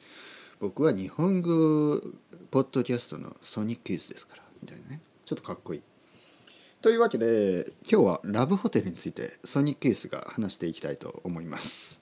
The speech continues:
えー、私、えー、リーダーのサーストン・チン。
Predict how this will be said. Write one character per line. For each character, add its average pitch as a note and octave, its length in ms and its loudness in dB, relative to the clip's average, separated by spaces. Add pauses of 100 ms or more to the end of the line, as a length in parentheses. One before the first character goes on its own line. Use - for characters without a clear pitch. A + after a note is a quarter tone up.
(100)
え F#2 380 2
ー、 - 40 -10
私、 - 540 -2 (560)
え G#2 100 0
ー、 F#2+ 60 0
リ A2+ 160 8
ー - 20 -2
ダ E2 120 -2
ー - 20 -6
の G#2 280 -2
サ B2 260 4
ー - 20 0
ス - 100 -4
ト A2 140 2
ン・ G2 160 0 (580)
チ A#2 140 2
ン。 F#2 140 0